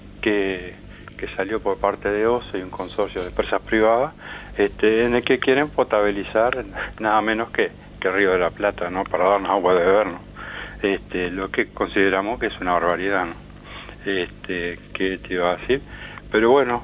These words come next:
yo no sé si la audiencia más o menos está al tanto de, del tema, hago un pequeño asunto, un recuento de todo esto, o ya empiezo directamente con, con los temas de,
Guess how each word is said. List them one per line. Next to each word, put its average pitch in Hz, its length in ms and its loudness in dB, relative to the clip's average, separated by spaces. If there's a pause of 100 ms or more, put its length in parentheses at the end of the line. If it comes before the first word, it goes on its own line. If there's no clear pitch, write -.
(160)
yo 120 100 2
no 113 140 -2
sé 120 180 4
si 113 80 0
la 107 80 4
audiencia 110 480 2
más 104 240 0
o 104 60 -2
menos 104 320 0
está 101 240 4
al 101 100 2
tanto 110 580 4
de, 104 260 4 (380)
del 104 140 -2
tema, 123 640 4
hago 104 120 2
un 104 100 -8
pequeño 95 760 0 (680)
asunto, 110 440 0
un 98 120 -4
recuento 104 580 2
de 95 80 -6
todo 110 260 6
esto, 143 360 2 (840)
o 143 380 6 (240)
ya 113 60 0
empiezo 117 320 0
directamente 113 640 2
con, 87 320 -8 (240)
con 95 180 -6
los 87 140 -12
temas 98 400 -4
de, 85 80 -14